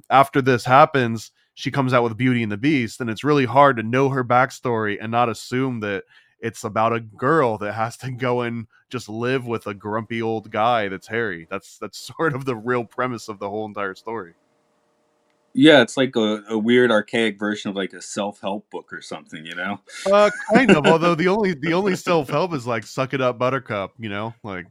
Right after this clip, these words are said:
Speaker 2: Oh, that is, that is the self-help in that case. It's a very direct, um, advice that she's giving, but it is advice, I guess. I mean, you can find plenty of books that give you bad advice now. <laughs> Not hard. I,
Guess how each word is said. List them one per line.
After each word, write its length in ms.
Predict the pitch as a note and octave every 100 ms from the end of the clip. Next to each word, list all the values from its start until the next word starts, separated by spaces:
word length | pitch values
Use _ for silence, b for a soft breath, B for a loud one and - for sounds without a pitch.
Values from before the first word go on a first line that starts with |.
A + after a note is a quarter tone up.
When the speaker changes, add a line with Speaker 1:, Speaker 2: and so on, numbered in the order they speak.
| _ _ -
Speaker 2:
Oh, 160 | C3+
that 220 | B2 B2
is, 240 | C3 C#3+ C3+
that 220 | A#2+ A#2
is 220 | B2 C3
the 160 | A2+ G#2
self-help 520 | B2 A2 G2 A2+ G#2+
in 60 | G#2
that 220 | F2+ D#3
case. 260 | F#2 F2 -
It's 140 | F#2+
a 80 | G2
very 240 | G#2 A2
direct, 520 | G#2 G#2 G2 G2+ - G#2+
um, 480 | G2 F#2 F#2 F#2+ - -
advice 460 | G2+ G2 G2+ G2+
that 160 | G2 F#2+
she's 220 | G#2+ F#2
giving, 380 | B2 B2 G2 F#2
but 380 | A#2+ F3+ D#3 E3
it 320 | D3+ E3 D#3
is 240 | C#3+ D3
advice, 400 | D3 C#3+ C3+ D#3+
I 100 | A#2
guess. 280 | G2 G2 G#2+
I 60 | A2
mean, 240 | G2+ G2+ _ B B B B
you 100 | A#2+
can 140 | C3+
find 260 | B2 B2 A2+
plenty 260 | B2 A2+
of 100 | G#2
books 200 | G#2 G#2+
that 80 | -
give 160 | G2+ G2+
you 80 | F#2+
bad 220 | G2 G2
advice 360 | F#2 F#2+ F2+
now. 340 | G2 G#2 F#2 F2+
<laughs> 40 | B B B B - G#5 - - - - - F#3 - _ _ _ B B B _ _ _ _ B B _ _ _ -
Not 300 | A2+ A#2 A2
hard. 280 | B2 A#2+ - A2 -
I, 280 | C#3 C3+